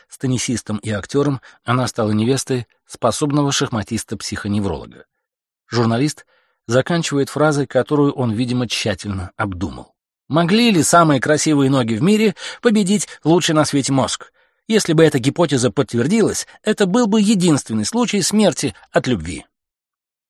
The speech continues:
Камера поспешно следует за носилками, которые заносят в машину скорой помощи. Воспользовавшись неразберихой,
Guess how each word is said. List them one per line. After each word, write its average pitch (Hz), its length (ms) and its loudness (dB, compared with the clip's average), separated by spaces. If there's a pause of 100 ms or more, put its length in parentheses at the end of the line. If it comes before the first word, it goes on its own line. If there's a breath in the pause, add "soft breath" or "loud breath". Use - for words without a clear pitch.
(460)
Камера 113 340 0
поспешно 104 560 -2
следует 85 500 -4
за 98 160 -4
носилками, 127 600 -4 (480 soft breath)
которые 151 360 0
заносят 127 480 0
в - 40 -10
машину 110 440 -2
скорой 95 320 -6
помощи. - 520 -12 (840)
Воспользовавшись 101 840 -2
неразберихой, 107 720 -2